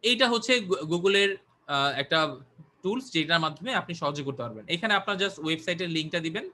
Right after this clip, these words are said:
For example, এখানে যদি আমি, আহ, লার্নিং বাংলাদেশকে প্রমোট করতে চাই, আমি হচ্ছে সাপোজ এইচটিটিপিএস লার্নিং বাংলাদেশ, হ্যাঁ, বাংলাদেশ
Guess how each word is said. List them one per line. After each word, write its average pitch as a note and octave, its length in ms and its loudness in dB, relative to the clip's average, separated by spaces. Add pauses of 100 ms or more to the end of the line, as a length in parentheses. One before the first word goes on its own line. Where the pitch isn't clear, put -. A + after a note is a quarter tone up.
(440)
For A#3+ 220 2
example, E3 340 -2
এখানে E3+ 240 -2
যদি F3 240 0
আমি, E3 300 0 (400)
আহ, C3+ 420 2 (140)
লার্নিং D#3 360 2
বাংলাদেশকে F3 440 -2
প্রমোট C#3+ 320 -6
করতে B2+ 240 -10
চাই, D3+ 380 -2
আমি C3+ 200 -10
হচ্ছে D#3+ 360 -8 (200)
সাপোজ C3 480 -10
এইচটিটিপিএস C3+ 1160 -8 (1900)
লার্নিং C3+ 680 -4 (580)
বাংলাদেশ, B2+ 840 -8
হ্যাঁ, A#3+ 220 -8 (180)
বাংলাদেশ C3 640 -8